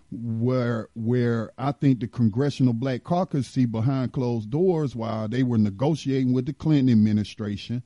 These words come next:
to, you know, uh, provide these votes to pass this legislation in Congress so he can sign it into law. Um, the Democrats, the black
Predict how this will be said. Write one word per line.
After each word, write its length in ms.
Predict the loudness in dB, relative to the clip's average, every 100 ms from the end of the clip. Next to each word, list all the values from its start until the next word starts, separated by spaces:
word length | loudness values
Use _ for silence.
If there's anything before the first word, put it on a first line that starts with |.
| _ -20 _ -8
to, 380 | -4 -4 -4 -10 -4
you 160 | 4 6
know, 340 | 6 2 -4 -6
uh, 320 | -8 -6 -6 -8
provide 480 | -8 -8 -4 -4 0
these 240 | 0 0
votes 400 | -2 -2 -2 -4
to 120 | -10 -8
pass 400 | -6 -4 -4 -6
this 240 | -8 -6
legislation 760 | -4 -4 -6 -8 -6 -4 0
in 140 | 0 0
Congress 560 | -2 -2 0 -2 -6
so 160 | -8 -8
he 160 | -4 -2
can 100 | -4
sign 380 | -4 -4 -2
it 100 | -2
into 220 | 2 2 0
law. 360 | -2 -2 -4 -8 _ _ _ _
Um, 440 | -4 -2 2 0 -2 -4
the 140 | -6
Democrats, 880 | 0 4 4 2 -2 -4 -4 -8 -14
the 140 | -10 -6
black 360 | -4 -2 -2